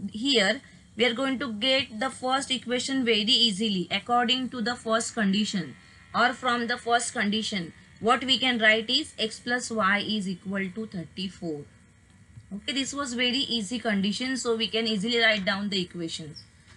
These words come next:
And the equation is in standard form also, so number it as one. Now let us read the second condition. Priyanka is elder to Deepika by six years. Priyanka's age we have taken as X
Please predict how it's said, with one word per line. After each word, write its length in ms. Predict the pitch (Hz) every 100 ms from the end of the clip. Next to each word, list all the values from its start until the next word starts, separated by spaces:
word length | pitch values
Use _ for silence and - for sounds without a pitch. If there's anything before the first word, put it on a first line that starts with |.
| - -
And 200 | 185 214
the 80 |
equation 400 | 226 220 247 262
is 100 | 262
in 100 | 269
standard 480 | 269 240 208 214 240
form 280 | 233 247 240
also, 420 | 233 226 294 320 - - -
so 160 | - 233
number 380 | 226 220 220 254
it 320 | 262 240 214
as 540 | 196 208 262 453 - -
one. 580 | 185 185 185 160 139 147 - - - - - - - - - -
Now 340 | 190 240 349
let 160 | 349 254
us 160 | 311
read 220 | 285 302 269
the 80 |
second 340 | 302 285 285 285
condition. 460 | 277 262 262 294 453 - - - -
Priyanka 580 | - 277 311 330 330 330 320
is 200 | 339 -
elder 480 | 247 233 233 269 285 -
to 140 | 294
Deepika 680 | 233 226 254 247 247 254 233
by 280 | 226 214 233
six 480 | - 254 233 - -
years. 640 | 202 156 - - - - - - - - - - - - - -
Priyanka's 580 | 208 277 285 302 320 -
age 320 | 269 285 240
we 140 | 247 254
have 200 | 254 254
taken 300 | 240 262 262
as 320 | 240 240 -
X 540 | 254 226 - - -